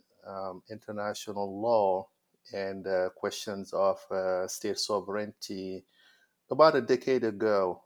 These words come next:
when I was doing my, uh, M A, uh, thesis, uh, at, uh, Ohio University.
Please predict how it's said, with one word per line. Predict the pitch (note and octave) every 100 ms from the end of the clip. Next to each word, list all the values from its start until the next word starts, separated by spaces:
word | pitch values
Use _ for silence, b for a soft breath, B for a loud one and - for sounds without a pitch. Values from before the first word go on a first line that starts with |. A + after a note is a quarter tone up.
| -
when | G2
I | G2
was | F#2+ G2 F2+
doing | F#2+ G2 F#2+
my, | F#2+ F#2 F2+ F2+
uh, | F2+ F2+ F2 F2+
M | G#2 G2+
A, | G2 F#2 F2+ - _ _ - F2+
uh, | F#2 F#2 F2+
thesis, | F2+ B2 A2 G2 F2 - -
uh, | F#2 F2+ F2 E2+ - G2+ -
at, | G2 -
uh, | G2 F#2
Ohio | G#2 G#2 G2
University. | F#2+ F#2+ F#2 C#3 B2 - E2+